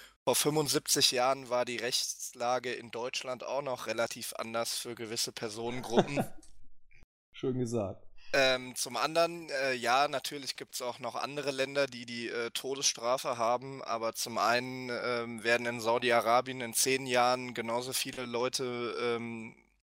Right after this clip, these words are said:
Speaker 1: mit der Todesstrafe umgebracht wie in den U S A in vierzig Jahren. In den U S A werden zumindest meines Wissens, äh, auch keine Leute mit der Todesstrafe verurteilt, ähm, die nicht die vom Staat vorgegebene Religion haben oder die,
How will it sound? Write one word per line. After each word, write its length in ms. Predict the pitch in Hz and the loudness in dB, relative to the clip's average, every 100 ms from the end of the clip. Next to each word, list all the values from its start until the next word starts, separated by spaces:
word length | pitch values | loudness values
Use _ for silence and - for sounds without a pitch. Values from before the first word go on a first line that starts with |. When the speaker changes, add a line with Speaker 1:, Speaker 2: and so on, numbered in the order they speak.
| _ _ _ | _ _ _
Speaker 1:
mit 120 | - 127 | 2 4
der 100 | 123 | 4
Todesstrafe 720 | - 143 135 - 135 131 143 | 0 -2 -2 0 2 2 0
umgebracht 720 | 135 143 135 117 127 - - | -6 -8 -6 0 0 0 -8
wie 200 | 120 123 | -4 -4
in 120 | 113 | -2
den 160 | 120 117 | -4 -4
U 160 | 117 | -2
S 180 | 120 - | 0 2
A 280 | 117 120 120 | 4 4 4
in 200 | 80 113 | 2 -2
vierzig 480 | - 156 - - - | -2 0 2 2 2
Jahren. 380 | 104 107 127 - - - - - _ _ - | 0 -6 -10 -18 -20 -20 -20 -20 _ _ -14
In 140 | 113 123 | -10 -6
den 160 | 120 | -6
U 160 | 117 135 | -6 -2
S 160 | 131 - | -2 2
A 340 | 131 139 139 | 4 4 2
werden 240 | 127 131 | -2 -2
zumindest 480 | 135 139 131 135 - | -4 -8 -8 -8 -6
meines 400 | 113 123 139 - | 0 0 0 -6
Wissens, 420 | 127 - 135 - - | -4 -6 -4 -6 -4
äh, 240 | 123 117 107 - | -4 -4 -4 -4
auch 200 | 117 - | -4 0
keine 300 | 123 127 117 | 2 2 2
Leute 380 | 127 127 143 | 0 0 -2
mit 200 | 123 123 | -6 -2
der 80 | 127 | -2
Todesstrafe 720 | 120 131 127 - 120 123 - | -2 -4 0 0 0 -4 -4
verurteilt, 880 | 120 117 101 123 - 127 120 110 - | -8 -6 -4 -4 -2 -2 -2 -2 -2
ähm, 420 | 120 110 110 113 110 | -2 -4 -4 -6 -8
die 180 | 113 | -6
nicht 260 | 117 120 - | 0 0 0
die 140 | 117 | -6
vom 240 | 110 120 113 | -8 -8 -6
Staat 340 | - 117 - | -4 -2 -2
vorgegebene 760 | - 127 123 123 120 117 120 117 | -2 -2 -4 -4 -6 -6 -4 -2
Religion 640 | 110 117 110 117 127 139 | -2 -2 -4 -4 -4 -2
haben 380 | 127 127 127 131 | 4 4 4 0
oder 340 | 104 110 110 107 | -4 -2 -2 -4
die, 460 | 107 110 110 110 | -6 -8 -6 -6